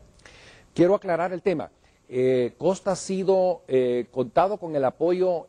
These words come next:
económico del gobierno de España, y el Banco Mundial ha sido como el administrador de estos fondos que ha tenido. Sin embargo, Banco Mundial, aparte de ser el administrador del fondo, ha sido un apoyo técnico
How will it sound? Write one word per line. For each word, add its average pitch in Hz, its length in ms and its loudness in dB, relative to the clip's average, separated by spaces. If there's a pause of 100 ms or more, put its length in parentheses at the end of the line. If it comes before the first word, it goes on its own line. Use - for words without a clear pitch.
económico 165 640 -2
del 139 180 2
gobierno 170 540 0
de 135 80 -4
España, 214 480 -6 (560)
y 139 80 2
el 147 100 6
Banco 180 240 0
Mundial 175 380 0
ha 185 80 -2
sido 185 360 -6
como 143 320 -2
el 139 100 2
administrador 160 840 0
de 170 160 -4
estos 175 280 -8
fondos 180 420 -6
que 151 120 -6
ha 147 60 -2
tenido. 117 340 -2 (140)
Sin 135 200 -2
embargo, 143 480 2
Banco 143 360 -2
Mundial, 160 340 0
aparte 143 420 -2
de 117 100 -4
ser 143 320 -2
el 127 120 0
administrador 120 520 -2
del 151 140 -4
fondo, 196 380 -6 (180)
ha 131 100 -6
sido 156 220 0
un 156 140 2
apoyo 151 320 0
técnico 160 640 -4